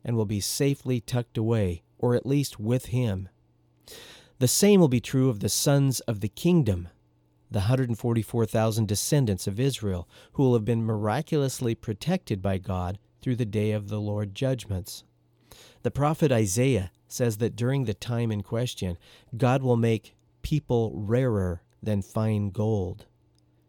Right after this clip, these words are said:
You can read that in Isaiah chapter thirteen, verse twelve. Most, if not all, who gathered on the plains of Armageddon will have perished.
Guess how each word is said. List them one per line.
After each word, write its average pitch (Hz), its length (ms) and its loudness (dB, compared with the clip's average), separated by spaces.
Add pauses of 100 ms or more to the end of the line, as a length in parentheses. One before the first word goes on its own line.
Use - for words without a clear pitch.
(100)
You 117 120 -4
can 110 180 0
read 110 240 0
that 107 260 0
in 98 120 0
Isaiah 95 420 0
chapter - 360 -6
thirteen, 98 520 -6
verse 95 240 -8
twelve. 107 420 -8 (720)
Most, 143 640 6 (260)
if 123 160 2
not 117 240 4
all, 104 480 2
who 110 340 2
gathered 117 460 4
on 107 120 2
the 98 80 0
plains 113 360 -2
of 95 100 -2
Armageddon 101 720 2 (160)
will 123 220 4
have 104 260 0
perished. 104 640 0